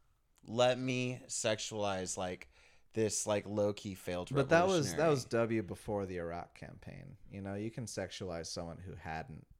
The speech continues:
Speaker 2: yet invaded Iraq, right?
Speaker 1: Ooh, you, wait, you could have said that
Speaker 2: You,
Speaker 1: about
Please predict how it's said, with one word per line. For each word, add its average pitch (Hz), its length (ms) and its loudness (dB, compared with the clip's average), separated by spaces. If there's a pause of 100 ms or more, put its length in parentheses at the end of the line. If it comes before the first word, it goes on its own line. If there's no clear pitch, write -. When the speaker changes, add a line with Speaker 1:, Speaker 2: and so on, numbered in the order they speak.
(160)
Speaker 2:
yet 90 360 -8
invaded 87 540 -14
Iraq, 50 320 -16
right? 90 260 -12 (1200)
Speaker 1:
Ooh, 117 120 -4
you, 117 220 -2
wait, 117 220 2
you 104 120 -4
could 113 120 -6
have 104 40 -8
said 110 340 2 (260)
that 117 120 6
Speaker 2:
You, 170 60 6
Speaker 1:
about - 140 8